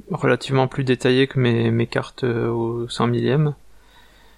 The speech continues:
Et surtout, euh, détaille mieux le, les parcours du G R, pour m'éviter un petit peu de, de me perdre, et de savoir un peu plus, euh, les points de, les points d'intérêt,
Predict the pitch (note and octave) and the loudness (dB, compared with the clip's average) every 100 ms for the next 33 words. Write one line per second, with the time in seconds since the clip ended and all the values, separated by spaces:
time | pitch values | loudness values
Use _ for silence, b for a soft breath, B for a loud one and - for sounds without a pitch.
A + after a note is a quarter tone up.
0 | b _ - B2 B2 A#2+ - D3 C#3 B2 | b _ -2 0 0 -2 0 4 6 6
1 | A#2 A2+ A2+ A2+ A2+ A2 A2+ B2 A#2+ - | 4 4 2 2 0 0 0 0 0 2
2 | B2 B2 B2 C3 C3+ B2+ A#2 A2+ A2+ A2+ | 2 4 4 4 4 4 2 2 0 -2
3 | A2+ A#2 - B2 - - A#2+ A#2+ A#2 A#2 | 0 -2 0 -2 -2 0 0 0 0 2
4 | C3 - - _ - - - - - _ | 0 -2 -10 _ -20 -20 -20 -20 -20 _
5 | - _ _ _ - - - - A#2+ A#2 | -20 _ _ _ -20 -20 -20 -2 2 4
6 | A#2 A2+ - A#2 A2+ - - A#2+ A#2 A#2 | 4 0 0 0 -2 -6 -2 0 2 0
7 | A#2 A#2 - B2+ C#3 C#3 - B B - | 0 0 0 2 2 0 -8 B B -2
8 | A#2+ A#2+ A#2 A#2 A2+ A2+ A2+ A2+ - C3 | 0 2 2 0 2 2 0 -2 -2 -4
9 | - A#2+ A2+ A2+ A2+ - A#2 A#2 A#2 A#2 | 0 2 2 2 0 0 0 2 2 0
10 | - - A2+ - A#2+ A2+ - A2 A#2+ C3 | 0 0 -2 0 2 2 2 2 2 0